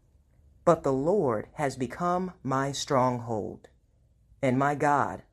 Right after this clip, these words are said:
the rock of my refuge. He will bring back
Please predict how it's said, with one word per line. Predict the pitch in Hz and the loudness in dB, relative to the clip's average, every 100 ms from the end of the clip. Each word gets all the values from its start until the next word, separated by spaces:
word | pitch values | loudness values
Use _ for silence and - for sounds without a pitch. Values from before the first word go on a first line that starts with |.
| - | -4
the | 135 | -2
rock | 110 113 139 - - _ - | 0 2 2 0 -18 _ -8
of | 127 | -4
my | 120 107 | -4 -2
refuge. | 120 147 - 101 78 - - _ _ _ _ _ _ _ _ _ _ _ _ _ | -4 -6 -8 -12 -12 -16 -20 _ _ _ _ _ _ _ _ _ _ _ _ _
He | - 196 | -4 0
will | 190 143 | 0 0
bring | 123 180 208 175 | 2 2 2 2
back | 160 175 202 | 2 2 -2